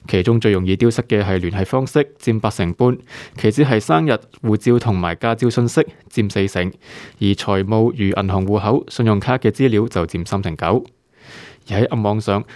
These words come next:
澳洲人嘅個人資訊被明碼實價咁銷售，價格較低嘅有二十蚊嘅 PayPal 戶口，而醫療記錄高達四千五百蚊。研究發現，澳洲女性正因為財務狀況不穩定而受到嚴重嘅心理壓力。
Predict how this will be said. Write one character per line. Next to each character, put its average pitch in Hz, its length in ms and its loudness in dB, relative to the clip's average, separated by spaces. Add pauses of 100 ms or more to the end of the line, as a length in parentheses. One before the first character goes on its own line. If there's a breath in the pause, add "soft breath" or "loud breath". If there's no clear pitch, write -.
(180 loud breath)
澳 143 100 2
洲 175 140 2
人 110 160 2
嘅 107 140 -2
個 110 160 0
人 90 100 -2
資 143 160 2
訊 117 240 0
被 95 240 0
明 87 260 -4
碼 87 200 0
實 - 140 -4
價 98 200 -4
咁 101 160 -4
銷 123 180 0
售， 104 320 -2 (320 loud breath)
價 123 140 0
格 131 140 0
較 127 180 0
低 127 140 -2
嘅 143 180 2
有 104 160 2
二 104 240 0
十 104 80 -2
蚊 127 220 0
嘅 110 180 2
PayPal 127 320 0
戶 95 180 2
口， 104 300 2 (320 loud breath)
而 - 60 -2
醫 123 300 2
療 127 180 4
記 110 140 -2
錄 127 140 2 (140)
高 120 180 2
達 92 200 0
四 95 240 0
千 101 200 -2
五 90 160 -4
百 90 140 -2
蚊。 104 260 0 (2250 loud breath)
研 92 140 -4
究 107 120 0
發 110 180 -2
現， 110 220 0 (320 loud breath)
澳 143 120 4
洲 165 200 4
女 123 200 4
性 117 280 0
正 123 120 2
因 151 120 4
為 123 120 4
財 90 220 -2
務 98 160 2
狀 98 180 0
況 107 200 0
不 135 100 2
穩 120 180 2
定 110 320 -2
而 87 140 -4
受 87 180 -4
到 92 120 -2
嚴 90 240 -4
重 87 180 -6
嘅 87 160 -2
心 98 180 -2
理 95 80 0
壓 92 160 -2
力。 92 220 -2